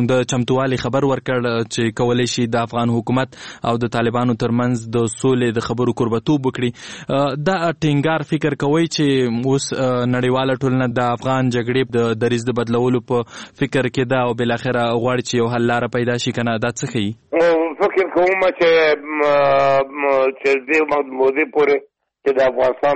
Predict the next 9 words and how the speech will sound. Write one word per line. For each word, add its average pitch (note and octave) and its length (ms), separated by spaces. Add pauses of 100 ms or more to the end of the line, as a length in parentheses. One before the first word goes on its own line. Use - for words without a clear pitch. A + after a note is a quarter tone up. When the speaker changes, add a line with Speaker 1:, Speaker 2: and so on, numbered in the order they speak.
(120)
Speaker 2:
حالات C3+ 300 (100)
دا C3+ 100
ډول C3 280 (100)
راغلي C#3 400
دي، C#3+ 200 (420)
نو B2+ 200
نور C#3+ 300
د C3+ 80
امنیت C3 400